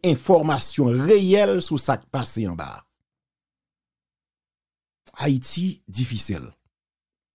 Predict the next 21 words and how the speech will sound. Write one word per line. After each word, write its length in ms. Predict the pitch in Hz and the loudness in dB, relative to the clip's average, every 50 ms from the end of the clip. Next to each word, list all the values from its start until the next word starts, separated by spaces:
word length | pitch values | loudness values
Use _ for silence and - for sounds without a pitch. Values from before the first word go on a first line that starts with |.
| _ _ _ _ _ _ _ _ _ - - _ _ _ _ | _ _ _ _ _ _ _ _ _ -20 -20 _ _ _ _
M 80 | - 151 156 | 0 4 6
te 80 | 247 254 | 6 6
pwomèt 280 | 269 247 196 185 185 190 | 6 6 6 6 6 6
nou 120 | 185 175 | 4 6
imaj 300 | 165 160 160 147 131 127 135 | 6 4 4 4 4 2 2
misye 240 | 135 - - 220 196 | 0 4 4 4 4
paske 240 | 143 123 - - 127 | 4 0 0 0 2
lapolis 440 | 123 117 - - 123 127 127 117 - - | 2 2 2 2 2 2 2 0 -2 -4
pa 100 | - 113 | -4 -6
t 60 | - - | -4 -4
prezante 380 | - 127 113 123 113 - 123 117 | -4 -2 -2 -2 -2 0 0 0
misye; 320 | 104 107 - - 175 214 220 - _ _ _ _ _ _ _ _ _ _ _ _ _ _ _ _ _ _ _ _ _ - - - - - _ _ | 0 0 2 2 2 2 2 0 _ _ _ _ _ _ _ _ _ _ _ _ _ _ _ _ _ _ _ _ _ -20 -20 -20 -20 -20 _ _
se 200 | - - - 185 185 | -6 0 2 4 6
towo 240 | 233 220 196 170 156 | 6 6 6 6 4
sa 240 | - - 180 190 190 180 | 4 4 4 4 4 4
ke 100 | - 147 | 6 6
yo 140 | 143 135 - - | 6 6 4 4
arete 760 | 147 147 123 107 113 113 101 - - 180 180 165 - - _ _ - | 2 2 2 0 -2 -4 -4 -4 -2 0 0 0 0 -4 _ _ -6
ozetazini, 800 | 127 120 104 135 123 - 127 113 104 110 113 113 131 160 190 185 185 | -4 -2 -2 -2 0 0 -2 0 0 0 2 4 4 4 4 2 0
ki 140 | - - 139 - | -4 -10 -10 -8
se 220 | - 147 151 | -2 0 2